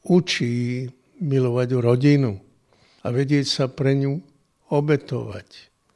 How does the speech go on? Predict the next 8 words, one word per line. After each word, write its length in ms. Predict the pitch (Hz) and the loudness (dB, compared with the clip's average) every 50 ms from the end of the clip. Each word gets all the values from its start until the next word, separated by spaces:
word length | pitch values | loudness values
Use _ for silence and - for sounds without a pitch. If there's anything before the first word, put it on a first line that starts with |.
| _ _ _ _ _ _ _ _ _ | _ _ _ _ _ _ _ _ _
Malý 400 | - 127 127 131 127 123 127 135 135 127 | -2 0 2 2 2 2 2 2 2 2
Ježiško 480 | 123 139 135 131 - - - 127 123 | 2 0 -2 -2 -4 -6 -6 -4 -4
nám 320 | 123 123 123 120 120 120 117 | -2 -4 -4 -4 -6 -6 -6
predstavuje 800 | - 123 131 127 117 - - - 135 120 120 127 127 123 123 156 | -4 -4 -4 -4 -4 -4 -4 -4 -4 -4 -2 -2 -2 -4 -4 -4
aj 240 | - 143 127 117 123 127 | -4 -4 -4 -4 -4 -6
nesmiernu 1040 | 127 127 135 143 135 - - - 180 143 139 135 135 135 135 131 127 123 117 110 98 | -6 -4 -2 -2 0 -2 -2 -2 -2 -2 0 0 0 0 -2 -2 -4 -4 -4 -6 -4
hodnotu 800 | 107 127 131 135 127 127 131 135 127 123 - - - 123 113 104 - - _ _ _ _ _ _ _ | -2 0 0 0 0 0 -2 -2 -4 -4 -6 -8 -8 -8 -8 -8 -10 -16 _ _ _ _ _ _ _
dieťaťa. 1040 | - 117 113 120 120 127 139 151 160 160 156 - 139 117 110 - - 110 104 - _ | -8 -6 -2 0 2 4 6 6 4 4 2 -2 -4 -4 -4 -8 -14 -18 -20 -20 _